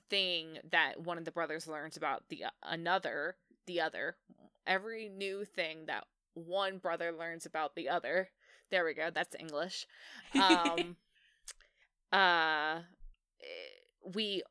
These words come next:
Speaker 1: we tend to get this moment of the, the other brother trying to puzzle it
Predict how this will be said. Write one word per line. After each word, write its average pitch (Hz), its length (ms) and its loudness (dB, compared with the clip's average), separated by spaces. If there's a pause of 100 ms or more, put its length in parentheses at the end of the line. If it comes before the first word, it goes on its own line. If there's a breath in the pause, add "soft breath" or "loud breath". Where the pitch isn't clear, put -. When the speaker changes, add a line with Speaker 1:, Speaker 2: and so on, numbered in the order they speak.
(600)
Speaker 1:
we 220 220 -6
tend 233 220 0
to 233 80 2
get 202 140 0
this 185 160 -8
moment 185 680 -2 (100)
of 160 560 2 (540)
the, 175 600 -2 (280)
the 190 180 0
other 202 220 6
brother 180 280 2
trying 180 300 4
to 156 60 -2
puzzle 175 420 -2
it - 80 -4